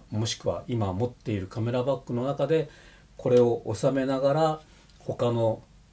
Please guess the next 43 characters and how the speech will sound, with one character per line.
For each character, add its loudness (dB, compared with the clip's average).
ち -4
ょ 0
っ -10
と -4
ね、 -2
必 -10
要 2
な 0
も -2
の、 -4
電 2
池 -6
類 -6
と -16
か -8
ね、 -4
え -4
ー、 -20
フ -6
ィ -4
ル -2
タ -2
ー -6
系 -2
と -6
か、 -10
あ -4
と -4
は、 -2
そ -8
う -14
で -18
す -10
ね、 -2
サ -4
ブ -2
カ -2
メ 2
ラ 0
的 -8
な -4
も -4
の -8